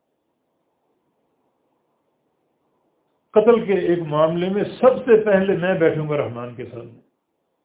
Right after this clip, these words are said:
سب سے پہلے سے مراد امت محمدیہ میں،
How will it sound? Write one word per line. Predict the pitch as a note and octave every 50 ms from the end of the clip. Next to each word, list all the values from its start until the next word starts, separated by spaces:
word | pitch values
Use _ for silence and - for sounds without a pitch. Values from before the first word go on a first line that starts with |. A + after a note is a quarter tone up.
| _ _ _ _ _ _ _ _ _ _ _ _ _ _ _ _ _ _ _ _ _ _ -
سب | D3+ D3+
سے | - E3
پہلے | D#3+ D#3+ E3 D#3+ D#3+ E3+ D#3 -
سے | D#3+
مراد | D3 D#3 F3+ F#3+
امت | F#3 - F3 E3+ E3+ F3 F3
محمدیہ | E3+ D#3+ D3+ C3+ A#2+ C#3+ D3+ D3+ D3 D3 C3+ A#2+ A2+
میں، | A2+ A2